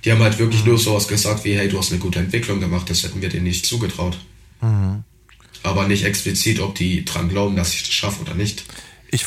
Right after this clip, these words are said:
Speaker 2: ich frag mich einfach, w-, wer war da noch für Sie? Also Sie haben ja auch beschrieben, dass die Familie, ähm, der Mutter, also Ihrer
Speaker 1: Ja.
Speaker 2: damaligen Freundin, Ihnen ja Halt gegeben hat, Beständigkeit gegeben hat, ne? So ein
Speaker 1: Ja.
Speaker 2: Aufgehobensein.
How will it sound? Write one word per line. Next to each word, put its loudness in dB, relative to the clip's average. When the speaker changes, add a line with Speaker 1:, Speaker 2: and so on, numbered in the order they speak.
Speaker 2:
ich -2
frag 2
mich 0
einfach, 2
w-, -6
wer 2
war 4
da 4
noch 2
für -2
Sie? -2
Also 0
Sie 0
haben 2
ja 4
auch 0
beschrieben, 0
dass 2
die 2
Familie, 2
ähm, -6
der 0
Mutter, -2
also -4
Ihrer -2
Speaker 1:
Ja. 0
Speaker 2:
damaligen 0
Freundin, 0
Ihnen 2
ja 2
Halt 0
gegeben -2
hat, -4
Beständigkeit 0
gegeben -4
hat, -6
ne? 0
So -2
ein 4
Speaker 1:
Ja. 0
Speaker 2:
Aufgehobensein. 0